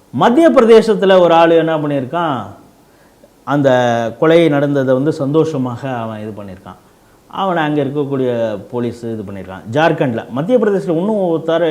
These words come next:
என்னன்னா, ஒரு ஆப்தல்மாலஜிஸ்ட், அவர் வந்து என்ன சொல்றான்னா, இந்த இறந்து போன மனைவி இறந்து போயிருக்காங்க, அது, அ, அ, ஹஸ்பண்டை இறந்து போயிருக்காங்க, அந்த மனைவி இருந்து அழுதாங்க இல்லையா, அந்த விஷயத்தை போட்டு அந்த அம்மாவுக்கு வேறு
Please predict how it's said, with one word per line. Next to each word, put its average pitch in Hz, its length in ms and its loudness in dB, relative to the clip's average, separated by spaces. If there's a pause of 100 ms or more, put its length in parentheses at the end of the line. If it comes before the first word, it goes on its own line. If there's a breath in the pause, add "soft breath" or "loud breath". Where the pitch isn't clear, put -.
என்னன்னா, 160 400 -4 (500 loud breath)
ஒரு 156 100 4
ஆப்தல்மாலஜிஸ்ட், 180 960 4 (1120 soft breath)
அவர் 202 300 4
வந்து 214 240 6
என்ன 202 180 4
சொல்றான்னா, 151 540 0 (640 soft breath)
இந்த 147 100 0 (100)
இறந்து 208 320 4
போன 170 240 0 (300)
மனைவி 151 440 -2
இறந்து 139 340 -2
போயிருக்காங்க, 123 480 -4 (180)
அது, 135 100 0
அ, 123 140 0 (200)
அ, 131 40 -4 (100)
ஹஸ்பண்டை 151 400 0
இறந்து 143 180 0
போயிருக்காங்க, 151 240 -4
அந்த 143 120 -2
மனைவி 156 220 0
இருந்து 143 240 -2
அழுதாங்க 135 400 -4
இல்லையா, 110 280 -8 (640 soft breath)
அந்த 147 600 -2
விஷயத்தை 180 400 -4
போட்டு 151 360 -4 (640 soft breath)
அந்த 175 240 0
அம்மாவுக்கு 226 420 2
வேறு 208 280 6